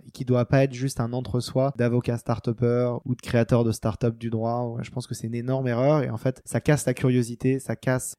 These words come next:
les, les véritables, euh, enjeux de l'innovation qui sont, euh, la curiosité générale d'aller voir ce qui se passe dans d'autres pays. Alors ça encore, on peut le faire, mais surtout dans d'autres secteurs d'activité.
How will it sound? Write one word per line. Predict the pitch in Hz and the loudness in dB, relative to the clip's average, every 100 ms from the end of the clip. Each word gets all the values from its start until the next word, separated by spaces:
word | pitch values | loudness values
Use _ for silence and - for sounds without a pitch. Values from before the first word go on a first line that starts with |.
| - | -4
les, | 117 113 | 0 2
les | 113 | 2
véritables, | 113 123 123 135 131 120 | 4 4 4 2 4 4
euh, | 113 113 113 110 117 | 2 2 0 0 0
enjeux | 123 131 | 0 0
de | |
l'innovation | 123 120 117 - 147 | 0 0 0 0 -6
qui | - | -8
sont, | 113 131 131 | -10 -8 -4
euh, | 117 117 | -4 -4
la | 117 | -4
curiosité | 117 127 120 117 117 131 | -2 0 0 -2 -4 -4
générale | 117 117 117 135 | -2 -2 0 0
d'aller | 120 117 | -2 -2
voir | 120 | -2
ce | 117 | -4
qui | 117 | -10
se | - | -4
passe | 123 127 - - | -2 -2 -8 -2
dans | 123 | 0
d'autres | 123 127 131 | 4 2 2
pays. | 117 120 123 147 135 | 2 0 -2 -6 -6
Alors | 113 104 | -6 -8
ça | - | -8
encore, | 117 127 | -4 -4
on | 117 | -4
peut | 110 | -6
le | 117 | -2
faire, | 147 147 | 0 0
mais | 113 | -2
surtout | - 113 143 | -6 -8 -4
dans | 123 | -2
d'autres | 120 127 | -2 -2
secteurs | 123 - 123 | -4 -4 -4
d'activité. | 120 - 120 120 107 | -4 -6 -14 -10 -10